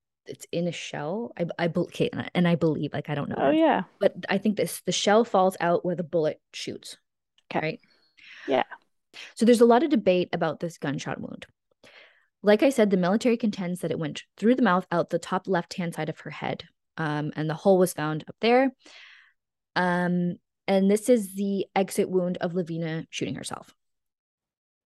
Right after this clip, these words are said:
Speaker 1: As I said, not a gun expert by any means, so I'm taking John Johnson's word here.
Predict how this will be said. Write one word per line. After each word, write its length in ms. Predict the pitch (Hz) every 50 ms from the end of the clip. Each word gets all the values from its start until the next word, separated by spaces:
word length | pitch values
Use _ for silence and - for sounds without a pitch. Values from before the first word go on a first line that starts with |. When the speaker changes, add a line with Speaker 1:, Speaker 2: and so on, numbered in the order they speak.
| _ _ _
Speaker 1:
As 120 | 170 170
I 100 | 220 311
said, 220 | 320 - 330 320 311 - 247 - _ _ _ _ _
not 460 | - 180 170 170 160 170 185 202 226 -
a 80 | 269
gun 160 | 254 240 214 196
expert 400 | 202 202 - - 202 214 240 - _ _ _ _
by 100 | - 175
any 180 | - 180 202 233
means, 300 | 226 185 170 190 208 - -
so 140 | - 202 139
I'm 160 | - 185 190
taking 400 | - - 214 202 - 262 254 220
John 220 | 214 180 175 185
Johnson's 480 | 175 175 160 160 165 - 165 160 - -
word 180 | 147 147 143
here. 220 | - - - -